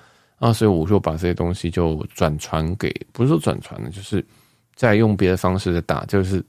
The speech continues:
list 给我的，用，用我的主管这样子，就是我自己的。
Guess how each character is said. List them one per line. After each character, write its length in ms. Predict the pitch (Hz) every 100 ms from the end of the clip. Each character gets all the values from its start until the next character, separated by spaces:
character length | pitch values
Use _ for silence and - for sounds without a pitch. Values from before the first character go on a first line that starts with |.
| _ _
list 300 | 110 95 - 78
给 120 | 76
我 220 | 67 69
的， 240 | 76 - - _ _ _ _ _ _ _ -
用， 260 | 120 82 -
用 140 | 98
我 120 | 85
的 80 | 87
主 260 | 87 87 95
管 180 | - - -
这 100 | 85
样 140 | 62
子， 160 | - -
就 160 | -
是 80 | 90
我 100 | 87
自 100 | 76
己 100 | 87
的。 200 | 80 -